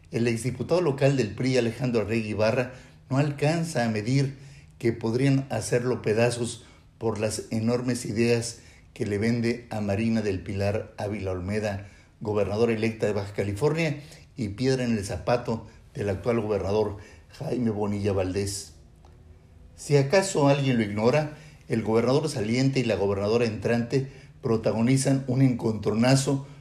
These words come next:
por el tema de la eventual municipalización del agua,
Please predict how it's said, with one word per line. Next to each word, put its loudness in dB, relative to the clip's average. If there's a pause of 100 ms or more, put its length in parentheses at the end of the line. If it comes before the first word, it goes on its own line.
(160)
por -2
el -2
tema 2
de -4
la -2
eventual 0
municipalización -2
del -2
agua, -2